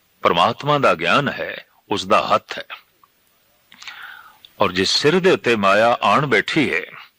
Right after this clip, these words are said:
ਤਾਂ ਇੱਕ ਗੱਲ ਸਪਸ਼ਟ ਹੋ ਗਈ, ਇਸ ਦੀ ਜ਼ਿੰਦਗੀ ਵਿੱਚ ਪ੍ਰਮਾਤਮਾ ਨਦਾਰਤ ਹੈ। ਪੁੱਤਰ, ਇਸਤਰੀ, ਧਨ ਸੰਪਦਾ, ਸਾਰੇ ਦੇ ਸਾਰੇ ਪ੍ਰਮਾਤਮਾ ਦੇ ਵਿਚਕਾਰ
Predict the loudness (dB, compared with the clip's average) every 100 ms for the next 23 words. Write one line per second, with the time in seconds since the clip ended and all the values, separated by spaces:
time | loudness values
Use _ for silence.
0 | _ -20 -20 -20 _ _ -2 -2 0 0
1 | 0 -2 0 0 0 -2 -2 -6 -8 -12
2 | _ _ _ _ -4 -4 0 -2 0 0
3 | 0 -2 -2 -6 -8 -10 -10 _ _ -4
4 | 0 2 0 0 0 0 2 2 2 0
5 | -2 -4 -8 _ _ -20 -20 -20 _ _
6 | _ _ -2 -2 -2 -2 -2 -6 -8 -10
7 | _ _ _ -4 -4 -4 -2 -2 -4 -12
8 | _ -20 -20 -20 -14 -4 0 2 2 0
9 | -2 -2 0 -2 -4 -8 _ -20 -20 -8
10 | -4 0 2 2 2 2 2 0 2 2
11 | 0 -2 -2 2 0 0 -2 0 0 -2
12 | -2 0 0 -2